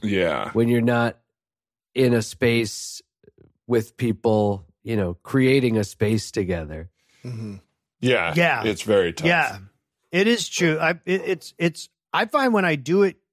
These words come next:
Speaker 4: here, I tend to, like, like a dog, like, not be able to, like, look forward when I improvise.
Speaker 1: Mm.
Speaker 4: <laughs>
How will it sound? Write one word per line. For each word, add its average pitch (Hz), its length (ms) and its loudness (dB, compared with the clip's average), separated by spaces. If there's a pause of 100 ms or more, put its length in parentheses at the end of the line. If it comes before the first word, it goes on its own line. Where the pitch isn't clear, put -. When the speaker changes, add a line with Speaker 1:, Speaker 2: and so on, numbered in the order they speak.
(120)
Speaker 4:
here, 175 240 2
I 143 120 2
tend 185 340 -4
to, 185 100 0
like, 143 360 0
like 143 200 -2
a 123 60 -2
dog, 139 600 2
like, 131 220 -4
not 135 300 0
be 165 140 2
able 147 160 2
to, 139 60 0
like, 127 260 0
look 110 400 -2
forward 160 680 0 (400)
when 170 160 2
I 190 140 2
improvise. 208 640 0
Speaker 1:
Mm. 110 640 -2
Speaker 4:
<laughs> - 60 -20